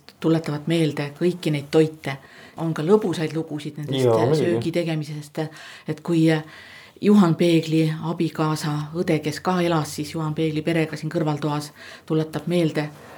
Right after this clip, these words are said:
Speaker 1: öö, mismoodi siin neid pidusid peeti, siis, öö, on üks tore mälestus sellest, et kuidasmoodi Valentina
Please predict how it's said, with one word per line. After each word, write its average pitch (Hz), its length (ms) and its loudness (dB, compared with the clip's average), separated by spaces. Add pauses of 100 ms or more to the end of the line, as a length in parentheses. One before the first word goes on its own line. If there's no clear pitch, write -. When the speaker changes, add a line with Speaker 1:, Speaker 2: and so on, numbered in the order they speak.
(480)
Speaker 1:
öö, 160 100 0
mismoodi 151 640 -2
siin 151 240 -2
neid 147 160 -6
pidusid 180 420 -2
peeti, 156 400 0
siis, 151 300 -10
öö, - 880 -12 (460)
on 156 180 -4
üks 151 180 -8
tore 175 240 4
mälestus 156 540 -2
sellest, 151 320 -2
et - 400 -20
kuidasmoodi 151 520 -4
Valentina 147 580 -2